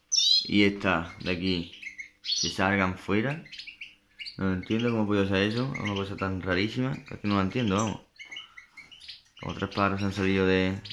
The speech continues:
de las aulas. Ni idea, vamos. Y encima uno aquí,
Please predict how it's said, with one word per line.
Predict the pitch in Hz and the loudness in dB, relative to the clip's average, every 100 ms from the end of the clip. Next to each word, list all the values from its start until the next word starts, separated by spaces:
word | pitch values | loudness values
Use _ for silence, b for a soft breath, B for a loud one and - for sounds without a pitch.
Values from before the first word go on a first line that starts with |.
| - - | -14 -8
de | 82 | -2
las | 98 | 0
aulas. | 120 98 85 - - - - - - - - - _ _ - - - _ _ - - - - - - _ - | 0 0 -2 -8 -20 -20 -18 -14 -14 -12 -12 -14 _ _ -20 -20 -20 _ _ -20 -20 -18 -18 -20 -20 _ -8
Ni | 87 85 | -4 0
idea, | 95 87 90 | 0 0 0
vamos. | 90 - - - - - - _ _ _ _ - | -4 -8 -12 -14 -16 -18 -20 _ _ _ _ -18
Y | 78 82 | -10 -10
encima | - 95 104 101 | -4 0 2 2
uno | 101 98 | 2 2
aquí, | 98 - 147 175 | 0 -2 -4 -4